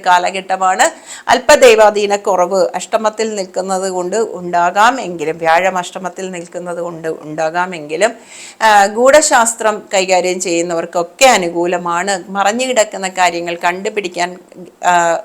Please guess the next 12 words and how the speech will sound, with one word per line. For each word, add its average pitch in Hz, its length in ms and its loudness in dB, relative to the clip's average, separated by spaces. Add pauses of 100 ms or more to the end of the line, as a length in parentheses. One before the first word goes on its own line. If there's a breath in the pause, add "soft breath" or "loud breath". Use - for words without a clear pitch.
ഉത്തരവാദിത്തപ്പെട്ട 190 1000 -2 (360 loud breath)
ഒരു 196 120 -2
ചുമതല 190 440 -4
ഏൽക്കാൻ 185 580 0
തയ്യാറാവുന്ന 185 640 2
ഒരു 180 240 -4
കാലഘട്ടം 170 540 0
കൂടിയായിരിക്കും. 202 840 0 (360 loud breath)
അതേപോലെ 240 600 4 (100)
തന്നെ 196 340 0 (300 loud breath)
ഡിസംബർ 220 400 2
മാസത്തിൽ, 220 680 2